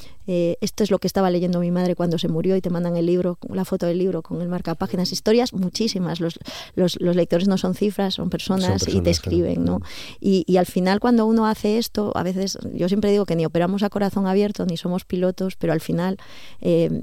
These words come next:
Speaker 1: estamos acompañando también, ¿no? La literatura tiene eso. A mí la literatura me ha salvado muchas veces, me ha, me ha,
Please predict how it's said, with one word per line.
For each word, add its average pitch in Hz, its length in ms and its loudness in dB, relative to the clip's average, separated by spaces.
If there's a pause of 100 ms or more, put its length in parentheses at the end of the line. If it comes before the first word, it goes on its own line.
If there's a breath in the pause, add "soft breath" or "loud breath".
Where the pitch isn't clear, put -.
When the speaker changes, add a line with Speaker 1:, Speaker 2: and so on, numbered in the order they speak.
Speaker 1:
estamos 196 360 0
acompañando 175 680 -2
también, 165 360 -2
¿no? 190 100 -2
La 208 120 -2
literatura 175 520 -2
tiene 175 240 -2
eso. 180 160 -2
A 175 40 0
mí 190 120 2
la 220 100 2
literatura 180 480 0
me 175 100 -4
ha 175 60 -4
salvado 165 480 -2
muchas 165 320 -4
veces, 208 380 -2
me 180 100 -2
ha, 165 80 -4
me 170 220 -2
ha, 175 180 -2